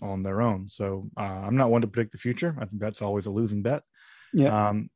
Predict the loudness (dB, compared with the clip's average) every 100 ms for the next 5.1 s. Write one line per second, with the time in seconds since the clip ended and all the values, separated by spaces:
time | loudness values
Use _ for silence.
0 | -2 4 4 6 4 4 2 2 4 2
1 | 2 -4 0 2 2 2 2 -2 -2 -2
2 | -2 -2 -2 -2 -2 -2 0 2 2 0
3 | -6 -8 -8 -6 -4 -2 -2 -2 -6 -8
4 | -8 -2 0 2 2 2 0 -2 -4 -8
5 | -12